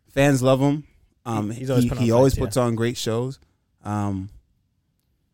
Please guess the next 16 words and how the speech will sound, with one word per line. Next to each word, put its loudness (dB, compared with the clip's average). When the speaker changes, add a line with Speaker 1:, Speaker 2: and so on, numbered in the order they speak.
Speaker 1:
what -12
can -2
you -2
say? -4
He -8
has -8
a -12
great -16
build -10
for -16
this -8
division. -10
He -18
can -8
wrestle. -2
Um, -12